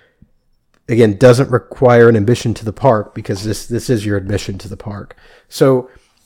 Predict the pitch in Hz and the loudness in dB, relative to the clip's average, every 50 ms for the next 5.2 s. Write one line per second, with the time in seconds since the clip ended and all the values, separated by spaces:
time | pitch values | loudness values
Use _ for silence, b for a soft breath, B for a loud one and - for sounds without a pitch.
0 | _ - 143 135 131 120 120 123 123 - 156 185 196 175 143 123 147 139 131 135 | _ -2 2 6 6 6 6 4 2 2 4 4 6 6 4 4 2 2 2 0
1 | 135 131 - - 127 113 - - 127 123 113 110 - - - 156 156 151 139 139 | 0 0 0 0 -2 -2 -2 -6 -6 -6 -6 -6 -8 -6 -2 0 0 0 0 -2
2 | - 131 131 127 120 104 - - - 123 117 117 107 104 104 104 98 107 104 101 | -2 -2 -2 -2 -2 -4 -6 -4 -2 -2 0 0 0 0 0 0 -2 -2 -2 -2
3 | 101 101 - - - - 120 - - 113 107 104 101 95 - 101 98 - _ _ | -4 -6 -8 -12 -10 -8 -8 -6 -6 -8 -12 -12 -12 -14 -14 -16 -18 -20 _ _
4 | _ _ _ _ _ _ _ - - 117 104 107 98 - - - - - 123 107 | _ _ _ _ _ _ _ -8 -8 -6 -4 -4 -6 -6 -8 -12 -8 -6 -4 -2
5 | 104 98 95 92 | -2 -4 -6 -8